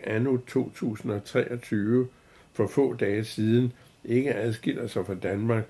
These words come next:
få timer før Danmark to tusind og fireogtyve.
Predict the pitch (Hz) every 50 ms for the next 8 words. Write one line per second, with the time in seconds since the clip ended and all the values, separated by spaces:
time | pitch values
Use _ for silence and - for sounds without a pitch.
0 | - - _ - - - 143 143 135 123 - - 120 104 104 110 117 113 113 -
1 | 113 104 101 98 92 - 110 98 98 95 110 117 101 90 - - - 123 90 -
2 | - - 104 85 80 - - 90 85 85 - 98 95 98 107 107 - - 90 87
3 | 85 82